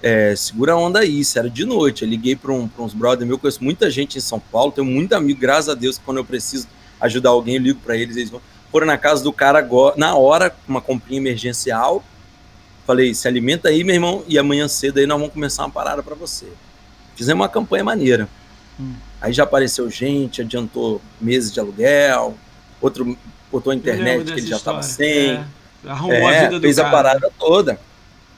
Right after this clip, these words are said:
Speaker 1: Aí fez a parada toda e aí ficou maneiro. E aí, pra fechar com chave de ouro, meu irmão, eu arrumei um trampo pra ele com meu brother, meu parceiro lá, me patrocina há muito tempo. Inclusive tá aqui atrás, ó,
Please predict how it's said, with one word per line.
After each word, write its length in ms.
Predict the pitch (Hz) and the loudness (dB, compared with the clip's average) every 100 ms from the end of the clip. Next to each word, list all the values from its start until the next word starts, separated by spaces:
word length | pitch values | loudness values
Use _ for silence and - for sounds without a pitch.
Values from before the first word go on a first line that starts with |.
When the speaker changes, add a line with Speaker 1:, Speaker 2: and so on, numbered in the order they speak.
| _ _ - _ - | _ _ -20 _ -4
Speaker 1:
Aí 380 | 110 139 202 220 _ _ - - _ | 0 2 0 -2 _ _ -20 -20 _
fez 180 | 139 131 | -4 -4
a 40 | - | -2
parada 360 | 143 131 185 | 0 0 -2
toda 320 | - 123 143 | -2 -2 2
e 80 | 143 | 2
aí 120 | 127 | 2
ficou 680 | 135 147 143 151 170 202 196 156 - | -2 -6 -2 0 2 0 -2 -10 -12
maneiro. 600 | 127 196 240 175 202 110 - - _ - - - | -8 -4 0 0 0 -2 -12 -20 _ -20 -16 0
E 80 | 131 | 2
aí, 200 | 131 156 | 2 0
pra 160 | 190 | -4
fechar 300 | - 165 - | -4 -6 -6
com 80 | - | -6
chave 260 | - 165 156 | -2 -4 -2
de 100 | 143 | -2
ouro, 280 | 147 202 | 0 0
meu 80 | 214 | -2
irmão, 200 | 135 104 - | -4 -6 -6
eu 100 | 120 | -6
arrumei 180 | 135 160 | -4 -6
um 60 | 185 - | -8 -6
trampo 240 | 135 160 - | -6 -4 -2
pra 100 | 127 | -2
ele 120 | 131 | -4
com 60 | - | -4
meu 140 | 135 | -2
brother, 380 | 113 113 127 123 | 2 2 2 2
meu 140 | 113 117 | -2 -4
parceiro 440 | 110 - 120 123 | -6 -8 -4 -2
lá, 120 | 117 | 0
me 60 | 120 | -2
patrocina 520 | 120 113 110 - 120 | -4 -6 -8 -8 -6
há 40 | 113 | -4
muito 180 | 131 - | -4 -6
tempo. 200 | 120 135 - - - | -6 -6 -10 -20 -18
Inclusive 300 | - 101 135 | -12 -8 -4
tá 120 | 135 | 0
aqui 180 | 120 - | 0 0
atrás, 420 | 120 - 131 | -4 -2 -4
ó, 60 | 151 | -4